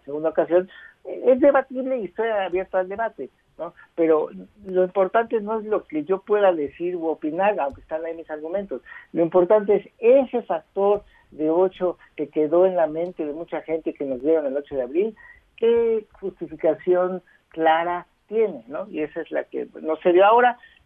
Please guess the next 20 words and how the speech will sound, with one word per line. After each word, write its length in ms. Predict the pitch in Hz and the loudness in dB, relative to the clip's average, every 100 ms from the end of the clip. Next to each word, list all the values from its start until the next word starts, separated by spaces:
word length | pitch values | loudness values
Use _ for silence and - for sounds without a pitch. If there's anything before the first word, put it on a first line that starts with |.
| _ | _
pues 140 | 156 | -18
supongo 340 | 156 160 180 175 | -10 0 2 2
que 100 | 160 | 0
ahorita 220 | 160 160 | 0 -2
están 320 | 151 165 160 160 | 0 0 -2 -8
ocupados 560 | 139 143 139 165 160 | -14 -10 2 2 2
con 140 | - 160 | -4 -10
la 60 | 160 | -6
emergencia, 540 | 165 196 202 208 214 _ _ _ | -6 -6 -6 -6 -6 _ _ _
más 320 | 147 165 160 | -6 -6 -4
adelante 600 | 165 156 156 160 156 160 | -4 -4 -4 -6 -6 -12
posiblemente 840 | - 135 120 143 139 135 139 135 131 | -12 -20 -14 -12 -8 -6 -6 -6 -4
lo 120 | 131 | -2
den 180 | 135 131 | -2 -4
a 80 | |
conocer 460 | - 120 117 127 135 | -10 -10 -8 -4 0
ya 100 | 131 | 0
que 120 | - | -2
esté 200 | _ 127 | _ -8
más, 220 | 123 117 | -6 -6